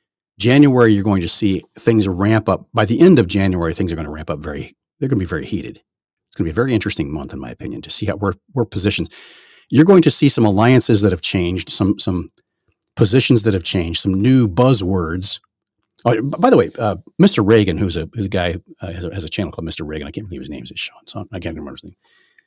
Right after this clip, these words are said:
He, um, he had a very good show today. If you have a chance to listen to it, it is worth listening to.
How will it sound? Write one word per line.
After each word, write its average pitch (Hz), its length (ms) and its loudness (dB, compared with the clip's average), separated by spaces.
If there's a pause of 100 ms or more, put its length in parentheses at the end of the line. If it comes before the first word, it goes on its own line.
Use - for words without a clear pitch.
(1200)
He, 220 360 4
um, 101 480 0 (880)
he 185 120 4
had 196 80 8
a 104 60 4
very 113 260 4
good 104 160 0
show 107 180 2
today. 76 220 -2
If - 100 -8
you 175 60 8
have 185 60 4
a 151 40 -2
chance - 220 4
to 98 60 -2
listen 110 260 2
to 92 120 -4
it, 90 80 -6
it 156 80 6
is 101 140 4
worth 110 180 2
listening 101 320 0
to. - 220 -12